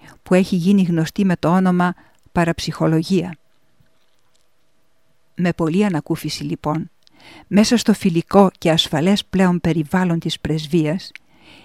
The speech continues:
η Μαρία μπόρεσε να συνέλθει, να ανακτήσει δυνάμεις και να αποφασίσει τελικά, μη έχοντας άλλη επιλογή, να είναι συνεπής στο ραντεβού της στη Μόσχα,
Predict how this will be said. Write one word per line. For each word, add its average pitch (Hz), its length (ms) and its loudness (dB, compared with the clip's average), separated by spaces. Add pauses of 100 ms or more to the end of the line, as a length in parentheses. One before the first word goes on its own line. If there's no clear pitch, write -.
η 180 100 2
Μαρία 185 380 4
μπόρεσε 190 460 2
να 160 100 -2
συνέλθει, 156 600 -4 (520)
να 190 180 4
ανακτήσει 190 640 2
δυνάμεις 170 720 0 (440)
και 185 140 2
να 175 160 4
αποφασίσει 170 760 0
τελικά, 143 520 -4 (340)
μη 220 180 6
έχοντας 180 680 2
άλλη 185 300 0
επιλογή, 165 560 -2 (540)
να 165 100 -2
είναι 196 260 2
συνεπής 160 600 -2
στο - 160 -2
ραντεβού 156 480 -2
της - 180 -8
στη - 180 -10
Μόσχα, 143 400 -6